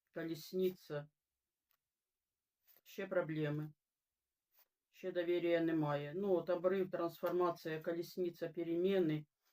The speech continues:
І діло вінчається успіхом. Але ж мстительне є і розрушення великі. Великі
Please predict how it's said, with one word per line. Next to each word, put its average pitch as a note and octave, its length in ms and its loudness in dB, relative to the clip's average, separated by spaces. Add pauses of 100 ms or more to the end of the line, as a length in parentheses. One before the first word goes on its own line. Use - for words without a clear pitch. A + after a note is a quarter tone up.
(260)
І D#3 140 -12
діло E3+ 300 2
вінчається E3 580 0
успіхом. E3 680 -6
Але F3+ 180 6
ж F3+ 180 -2
мстительне E3 680 -2
є D3+ 280 -2
і F3 60 0
розрушення F3 680 -2
великі. D#3 600 -6 (180)
Великі D#3 580 -4